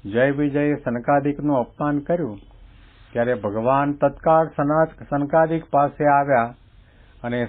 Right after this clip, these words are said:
સનકાદિક પ્રત્યે એમ બોલ્યા છે, "તમારા જેવા સાધુ છે,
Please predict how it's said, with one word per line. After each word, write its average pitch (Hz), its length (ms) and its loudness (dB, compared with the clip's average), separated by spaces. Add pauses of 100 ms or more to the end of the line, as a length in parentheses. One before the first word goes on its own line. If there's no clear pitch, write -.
સનકાદિક 139 680 0
પ્રત્યે 147 380 -2
એમ 143 340 -2
બોલ્યા 110 300 0
છે, 95 280 -8 (720)
"તમારા 120 420 2
જેવા 120 360 2
સાધુ 120 520 0
છે, 143 400 -4